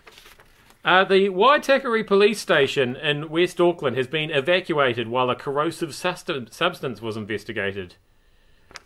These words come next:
uh, yesterday. The substance had been in the police station's dangerous items storage unit when an explosives expert thought it didn't look right.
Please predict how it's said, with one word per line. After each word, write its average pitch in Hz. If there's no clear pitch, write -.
uh, 104
yesterday. 107
The 127
substance 202
had 170
been 185
in 180
the 165
police 165
station's 160
dangerous 165
items 156
storage 175
unit 123
when 131
an 131
explosives 156
expert 143
thought 139
it 131
didn't 143
look 156
right. 107